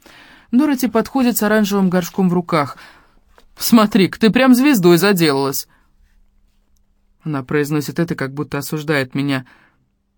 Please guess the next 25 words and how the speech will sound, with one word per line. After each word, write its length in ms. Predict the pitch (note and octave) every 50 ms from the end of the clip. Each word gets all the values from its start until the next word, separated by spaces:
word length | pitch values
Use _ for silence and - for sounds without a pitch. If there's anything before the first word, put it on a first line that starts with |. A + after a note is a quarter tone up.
| _ _ _ _ _ _ _ _ _ _ _ _ _ _ _ _ _ _ _ _
как 180 | - - C#3+ C3+
будто 220 | C#3+ C3 - D3+
я 140 | D3 D3+ C#3+
специально 440 | - - E3 - - C3+ C3 C3 B2+
выставляюсь. 640 | C3+ - - D3+ C#3+ D3 C3 B2+ C#3 - - - _ _ _ _ _ _ _ _ _ _ _ _ _ _ _ _ _ _ _ _ -
Я 160 | D#3 D#3+ F3
ничего 300 | F#3+ G3+ G3+ - A#3 A3+
не 120 | F#3+ D#3
говорю 460 | C3+ C#3+ C#3+ D3+ D3+ D3+ D3 C#3 C3 - - - _ _
в 80 | - D#3+
ответ, 340 | E3 E3 - G3+ G3+ F3 -
и 60 | D3+
она 180 | C#3+ D3+ D3 C3
поднимает 460 | - D3+ C#3 D#3 D#3 D#3 D3 C#3+ C#3
горшок 460 | C#3 D3+ C#3+ - - D#3 D#3 - _ _ _ _ _ _ _
повыше. 560 | - F3 D#3+ C#3+ C#3+ C3 B2+ - - C3 B2+ _ _ _ _ _ _ _ _ _ _ _ _ _ _ _ _ _ _ _ _ _ _ _ _ _ _ _ _ _ _ _ _ _ _ _ _ _ _ _ - - - _ _ _ _ _ -
«Ну, 220 | B3 A#3+ A3 F#3 E3+ - - _ _ _ _ _ _ _ _ _ _ _ _ _ - - _ - C3
хватит 440 | - - A3 G#3 F3 - C#3+ B2+ -
болтать. 560 | D3+ E3 E3+ E3+ - C#4+ E4 - - - - - _ _ _ _ _ _ _ _ _ _ _ - - - - - _ _ -
Давайте 300 | F#3 G#3 A#3 A3+ - G3+
посмотрим, 500 | - G#3 G3 - F#3 D#3+ - D#3 D#3 D3+
что 200 | - - E3+ D#3+
притащил 420 | - D#3+ - E3+ E3 - A3 G3
нам 140 | F3 E3 E3
старик. 460 | - - D#3+ D3 C#3+ B2+ - - -